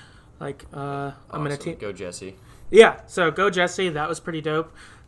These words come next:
Speaker 1: that, uh, he came to join us as well. Um, and so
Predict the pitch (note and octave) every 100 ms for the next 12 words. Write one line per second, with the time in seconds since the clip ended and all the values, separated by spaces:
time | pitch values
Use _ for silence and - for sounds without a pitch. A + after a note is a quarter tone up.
0 | - D#3 D3 D3 D3 D3 F3+ F3+ F#3+ E3+
1 | D3+ D#3+ D3+ D#3+ D#3+ - - - E3 D3
2 | A3 A3+ A3+ A3+ - - - - - -
3 | D#3 D#3+ D#3+ D3+ D3+ D#3 - - - F#3
4 | E3+ E3+ E3 - F3+ E3 D#3+ D#3+